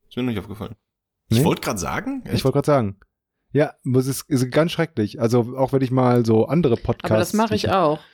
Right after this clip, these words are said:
Speaker 2: die ich
Speaker 3: Wir
Speaker 2: noch
Speaker 3: machen das gemeinsam. Das
Speaker 2: Ja, ich
Speaker 3: ist
Speaker 2: hab,
Speaker 3: unser Ding.
Speaker 2: ich hab ein
Speaker 3: Und du
Speaker 2: paar
Speaker 3: findest das schrecklich.
Speaker 2: Nein,
Speaker 3: Das
Speaker 2: ich
Speaker 3: ist ein Zeichen unserer, äh, unserer Verbundenheit.
Speaker 2: Ach so.
Speaker 3: Du hast übrigens was zwischen den Zähnen.
Speaker 2: Ja, eine
Speaker 3: Hier,
Speaker 2: Lücke.
Speaker 3: auf der Seite. Nee, was Rotes.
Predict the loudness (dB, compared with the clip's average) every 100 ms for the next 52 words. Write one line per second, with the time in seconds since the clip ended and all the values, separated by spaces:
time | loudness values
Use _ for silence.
0 | _ 0 2 2 2 2 2 0 0 0
1 | 2 2 2 2 2 2 2 -2 -2 -2
2 | 0 0 0 0 2 0 0 -2 0 0
3 | 0 -2 0 2 0 -4 _ _ 0 2
4 | 2 2 0 2 0 0 0 0 0 0
5 | 0 0 0 0 -4 -4 -10 -6 -6 -8
6 | -4 0 0 0 -2 0 2 2 2 2
7 | 0 -4 -4 -2 0 2 4 4 2 2
8 | 0 2 2 4 0 0 -2 2 2 2
9 | 0 0 -2 -6 -10 -20 _ _ _ _
10 | -2 2 4 4 4 0 -4 _ -6 0
11 | 2 2 2 -2 0 0 2 2 0 -2
12 | -6 -6 0 2 2 0 -4 2 2 2
13 | 0 -2 -8